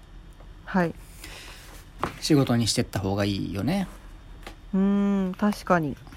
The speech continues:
Speaker 2: という。
Speaker 1: うん、うん、うん。確かにそうですね。で、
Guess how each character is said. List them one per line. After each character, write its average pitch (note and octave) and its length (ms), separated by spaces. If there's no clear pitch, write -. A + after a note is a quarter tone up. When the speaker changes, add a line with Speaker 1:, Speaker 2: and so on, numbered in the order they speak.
Speaker 2:
と D3+ 140
い E2+ 80
う。 - 40
Speaker 1:
う F#3 40
ん、 F#3 40
う - 40
ん、 F#3 440
う F#3+ 40
ん。 F3+ 200
確 - 120
か F#3+ 100
に F3+ 120
そ G3+ 200
う F3+ 60
で E3+ 100
す - 140
ね。 E3+ 440
で、 F#3+ 280